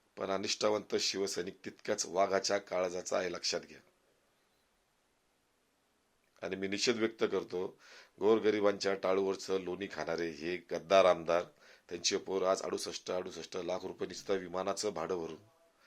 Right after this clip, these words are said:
अय्याशी करण्यासाठी बँकॉक पटायला पळून जात, जाण्याचा प्रयत्न करतात,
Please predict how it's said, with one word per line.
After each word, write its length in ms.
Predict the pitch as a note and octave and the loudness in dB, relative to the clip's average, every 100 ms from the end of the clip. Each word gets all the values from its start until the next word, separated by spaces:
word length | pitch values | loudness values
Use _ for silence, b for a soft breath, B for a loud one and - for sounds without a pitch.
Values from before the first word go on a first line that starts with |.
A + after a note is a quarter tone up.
| b b | b b
अय्याशी 460 | D#2 F2+ G#2+ G2+ A2+ | -6 -2 2 2 0
करण्यासाठी 920 | A2 F#2+ G2 G2 F2 D#2+ D#2+ E2+ - _ b b b | 0 -4 -2 -4 -4 -6 -8 -12 -12 _ b b b
बँकॉक 400 | - E2+ F2+ G2+ | -6 -6 -2 -4
पटायला 440 | - - E2+ G2+ G#2 | -4 -8 -2 0 0
पळून 300 | F#2 F2 E2+ | -2 -6 -6
जात, 180 | E2+ E2+ _ _ _ - | -6 -6 _ _ _ -8
जाण्याचा 260 | D#2+ F2 F2+ | -6 -2 -4
प्रयत्न 420 | - F#2 F#2 G#2 | 0 -2 -2 -4
करतात, 380 | E2+ D2+ - | -4 -6 -8